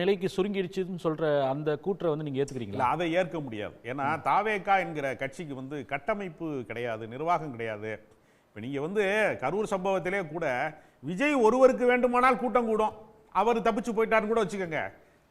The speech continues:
Speaker 2: மிச்சம் இருக்கிற ஆட்களுக்கெல்லாம் என்ன கூட்டம் வரப்போகுது? ஆதவ் அர்ஜுனாவுக்கும் நிர்மல் குமாருக்கும் புஷி ஆனந்துக்கு என்ன கூட்டம் வரப்போகுது? அப்ப இரண்டாம் கட்ட தலைவர்களே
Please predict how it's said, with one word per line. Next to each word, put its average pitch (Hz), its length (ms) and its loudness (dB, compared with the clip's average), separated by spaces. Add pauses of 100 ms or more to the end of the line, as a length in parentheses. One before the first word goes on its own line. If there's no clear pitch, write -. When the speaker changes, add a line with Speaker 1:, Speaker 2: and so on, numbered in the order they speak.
Speaker 2:
மிச்சம் 339 320 4
இருக்கிற 311 220 10 (100)
ஆட்களுக்கெல்லாம் 285 480 8
என்ன 269 180 4
கூட்டம் 247 220 6
வரப்போகுது? 233 360 4 (140)
ஆதவ் 247 300 8
அர்ஜுனாவுக்கும் 220 560 0
நிர்மல் 233 320 0
குமாருக்கும் 208 520 0 (280)
புஷி 226 260 -2
ஆனந்துக்கு 226 320 2
என்ன 226 160 -2
கூட்டம் 214 220 2
வரப்போகுது? 202 320 2
அப்ப 208 220 0
இரண்டாம் 285 360 6
கட்ட 254 140 4 (120)
தலைவர்களே 262 480 6